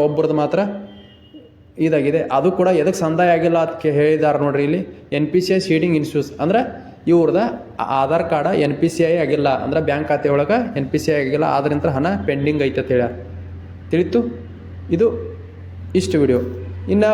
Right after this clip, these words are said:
ಫ್ರೂಟ್ಸ್ ಐ ಡಿ ಐತೆ ಇಲ್ಲೋ ಅಂತ ಹೇಳಿ ಯಾವ ರೀತಿ ಚೆಕ್ ಮಾಡ್ಕೊಳ್ಳೋದಂದ್ರೆ, ನೀವು ಫ್ರೂಟ್ಸ್ ಐ ಡಿಯನ್ನು ನಿಮ್ಮ ಮೊಬೈಲ್ ಒಳಗೆ ಚೆಕ್ ಮಾಡ್ಕೋಬೇಕಂದ್ರೆ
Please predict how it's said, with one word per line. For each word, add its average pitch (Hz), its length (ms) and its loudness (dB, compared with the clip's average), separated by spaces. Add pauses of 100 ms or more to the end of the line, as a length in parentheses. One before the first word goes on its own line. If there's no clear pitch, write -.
(120)
ಫ್ರೂಟ್ಸ್ 233 320 2
ಐ 226 100 6
ಡಿ 233 60 6 (200)
ಐತೆ 202 220 2
ಇಲ್ಲೋ 208 160 4
ಅಂತ 202 160 0
ಹೇಳಿ 196 180 4
ಯಾವ 170 160 4
ರೀತಿ 180 120 2 (120)
ಚೆಕ್ 175 180 0
ಮಾಡ್ಕೊಳ್ಳೋದಂದ್ರೆ, 151 500 0 (120)
ನೀವು 180 120 2 (120)
ಫ್ರೂಟ್ಸ್ 196 280 2
ಐ 190 100 2
ಡಿಯನ್ನು 185 300 2
ನಿಮ್ಮ 170 180 2
ಮೊಬೈಲ್ 156 300 2
ಒಳಗೆ 175 180 0
ಚೆಕ್ 165 160 0
ಮಾಡ್ಕೋಬೇಕಂದ್ರೆ 143 480 0